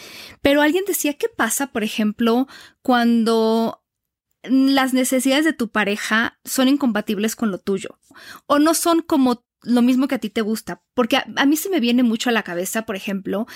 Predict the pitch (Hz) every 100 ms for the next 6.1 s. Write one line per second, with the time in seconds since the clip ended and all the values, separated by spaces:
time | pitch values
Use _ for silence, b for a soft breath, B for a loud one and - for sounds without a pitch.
0 | B B - 247 254 247 254 311 233 220
1 | - 269 254 202 - - 202 175 - 262
2 | 262 311 277 233 226 240 254 254 233 233
3 | 220 220 220 214 214 - - 190 226 233
4 | B B B 285 349 339 269 233 240 247
5 | - 247 233 240 285 240 - 202 185 -
6 | -